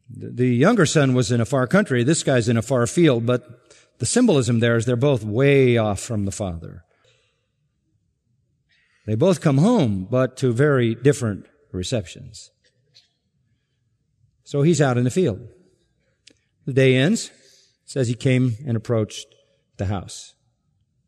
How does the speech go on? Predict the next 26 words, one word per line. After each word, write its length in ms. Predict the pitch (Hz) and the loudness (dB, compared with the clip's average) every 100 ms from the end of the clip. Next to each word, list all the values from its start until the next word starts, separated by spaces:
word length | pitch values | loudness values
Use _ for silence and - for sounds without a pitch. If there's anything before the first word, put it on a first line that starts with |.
| _ _ _ _ _ | _ _ _ _ _
And 80 | 139 | 0
since 260 | 240 254 | 0 2
he 160 | 202 170 | 4 6
hadn't 280 | 156 147 143 | 6 4 0
up 140 | 135 | 0
to 60 | 143 | 0
that 180 | 135 127 | 0 0
point 220 | 135 117 | -2 2
heard 160 | 175 | 2
anything, 340 | 165 117 117 127 | 2 0 0 0
it 60 | |
must 200 | 156 202 | 0 0
have 120 | 165 123 | -2 0
been 140 | 143 | 2
a, 100 | 120 | 2
an 240 | 117 143 | -2 -2
indication 480 | 147 143 147 143 139 | 0 2 2 2 2
that 60 | 131 | 0
it 40 | |
was 120 | 131 | 0
a 20 | 120 | -2
pretty 220 | 156 123 | -2 0
big 200 | 123 110 | 0 -2
estate. 600 | 104 - 170 175 170 120 | -4 0 2 4 2 0
This, 280 | 123 - - | -2 -2 -2
uh, 200 | 117 | 0